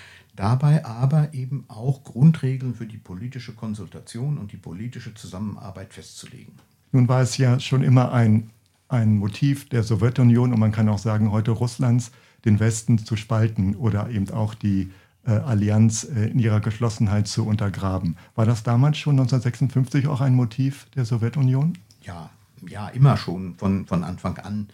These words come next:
Speaker 1: Und die Drohung gegen, äh, London und Paris mit Atomschlägen, die war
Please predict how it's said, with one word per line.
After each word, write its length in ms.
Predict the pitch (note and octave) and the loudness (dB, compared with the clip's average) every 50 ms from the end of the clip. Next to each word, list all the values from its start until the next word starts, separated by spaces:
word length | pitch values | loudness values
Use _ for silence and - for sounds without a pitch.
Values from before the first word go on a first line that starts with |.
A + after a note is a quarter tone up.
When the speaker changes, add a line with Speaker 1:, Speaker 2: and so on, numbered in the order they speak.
| _ _ | _ _
Speaker 1:
Und 300 | G#2 G#2 G#2 - - - _ _ _ | -2 -2 -2 -2 -6 -20 _ _ _
die 120 | - A2 G#2+ | -14 -12 -12
Drohung 520 | A2 - G2 A2+ C3+ D3+ D#3+ D3+ C#3+ - - - | -10 -10 -8 -6 -2 2 4 4 4 2 -2 -12
gegen, 560 | - - G#2 G#2+ G#2 G#2+ G#2+ G#2 G2 G2 G2+ G2+ - - - | -14 -12 -10 -8 -6 -4 -4 -4 -4 -6 -10 -14 -20 -20 -18
äh, 60 | - E2+ E2+ E2+ E2 - | -18 -18 -16 -18 -18 -8
London 400 | - G2 G#2 B2 C3+ C3+ A#2+ - | -2 2 2 4 4 4 4 2
und 160 | F#2+ G2+ G2+ | 0 -4 -6
Paris 640 | - - F#2+ F2+ - D#2+ G2 B2 D3 D3 - - - _ | -6 -12 -14 -14 -14 -12 -10 -10 -10 -10 -12 -16 -14 _
mit 240 | G2+ F#2 F2+ - | -12 -12 -12 -14
Atomschlägen, 880 | F2+ - - F#2+ G#2+ C3+ C3+ - - B2 B2 B2+ C3+ C#3 C#3+ D#3+ E3 D#3+ - - - - - - - - _ _ _ _ _ _ _ _ _ _ _ _ _ _ | -18 -16 -12 -8 -8 -8 -8 -8 -6 2 4 6 6 8 8 6 6 6 4 -4 -20 -20 -20 -20 -20 -20 _ _ _ _ _ _ _ _ _ _ _ _ _ _
die 200 | - G2 F#2 - | -18 -16 -16 -14
war 360 | - F#2 G2 F#2+ - - - | -12 -12 -12 -12 -14 -16 -20